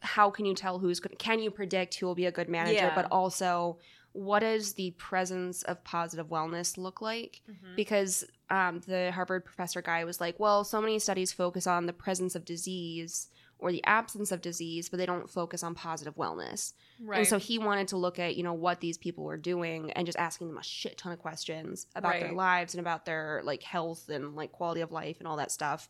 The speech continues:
Speaker 2: Hmm.
Speaker 1: So he could see, like, okay, like, across people, what are you doing that may be correlated with better outcomes?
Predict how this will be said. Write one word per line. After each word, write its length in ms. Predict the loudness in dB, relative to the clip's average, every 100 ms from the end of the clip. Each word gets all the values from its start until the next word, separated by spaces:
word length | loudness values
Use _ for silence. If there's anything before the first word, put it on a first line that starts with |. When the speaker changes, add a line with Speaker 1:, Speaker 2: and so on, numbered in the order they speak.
| -14
Speaker 2:
Hmm. 100 | -14 -12
Speaker 1:
So 120 | -2 0
he 120 | 2
could 160 | -2
see, 100 | -2
like, 180 | -2 -2
okay, 340 | -4 -4 -4 -2
like, 180 | -2 -2
across 460 | -6 -2 -2 -2
people, 320 | -8 -6 -4
what 160 | 0 -2
are 20 |
you 140 | -2 -6
doing 460 | -4 -4 -4 -4
that 200 | -2 -2
may 320 | -2 -2 -2
be 120 | -2 -4
correlated 540 | -6 -6 -6 -6 -6
with 140 | -6
better 180 | -6 -4
outcomes? 540 | -4 -4 -8 -12 -14